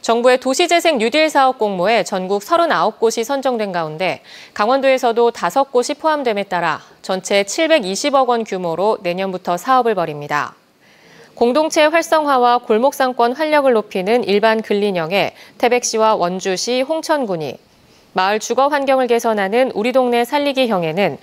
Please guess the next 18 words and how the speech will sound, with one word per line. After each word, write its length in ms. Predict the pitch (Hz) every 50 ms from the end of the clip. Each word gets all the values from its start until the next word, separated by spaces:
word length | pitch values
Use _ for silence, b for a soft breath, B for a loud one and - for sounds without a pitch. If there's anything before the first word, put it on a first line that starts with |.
| B B B
고성군과 760 | - - 214 220 262 269 262 233 240 226 220 208 226 214 208
인제군이 560 | 185 175 180 190 196 233 233 214 202 190 220
포함됐습니다. 840 | 247 - - 254 233 202 175 160 - - 156 147 143 143 135 127 - _ _ _ _ _ _ _ _ _ B B B B B B B B B B B
태백시 360 | - 302 294 320 311 - -
황지동 540 | 311 311 349 349 339 330 320 294 302 302 302
도시재생 600 | - - 214 - 277 254 240 254 247 262 254 233 190
뉴딜 260 | 180 - 196 202 202
사업은 580 | - 196 175 165 160 - 208 214 170 147 B B B B B B
이천이십오 640 | 208 208 - 277 262 226 190 214 - 294 262 277 269
년까지 480 | 262 247 240 - 220 202 196 - 262
모두 340 | 254 190 165 160 180 175 180 175
백칠십칠억 880 | - 190 170 175 - - 311 311 - - 294 294 - - 339 330 320 311
원대의 400 | 294 285 285 - 196 180 196 233
사업비가 500 | - 277 269 262 254 262 240 214 208 196
들어가 460 | 180 165 160 156 151 170 156 143 139 - B B B B B B B B B -
황지 360 | 330 330 320 311 320 302 262 208
이음터 320 | 214 247 262 262 - 254 226
조성, 460 | 202 190 185 - 165 156 135 -